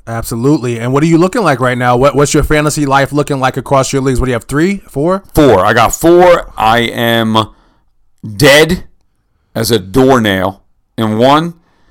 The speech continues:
Speaker 2: I am in first in the big boy league, and I am dead even in the other two, sitting at five and five.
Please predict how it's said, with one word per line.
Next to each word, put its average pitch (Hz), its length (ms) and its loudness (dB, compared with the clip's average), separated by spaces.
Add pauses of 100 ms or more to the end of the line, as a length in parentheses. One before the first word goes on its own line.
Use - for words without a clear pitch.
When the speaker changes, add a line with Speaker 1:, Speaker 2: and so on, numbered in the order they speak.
(280)
Speaker 2:
I 107 120 0
am 107 160 -4
in 101 160 -2
first 135 580 0
in 120 120 -2
the 101 60 -4
big 131 300 0
boy 151 220 0
league, 143 400 -6 (240)
and 107 160 -8
I 110 140 2
am 98 360 -4
dead 127 280 2
even 127 380 -4
in 110 120 -4
the 113 120 -2
other 113 160 2
two, 113 380 -2
sitting 113 300 -6
at 110 140 -6
five 110 300 0
and 92 120 -10
five. 107 440 0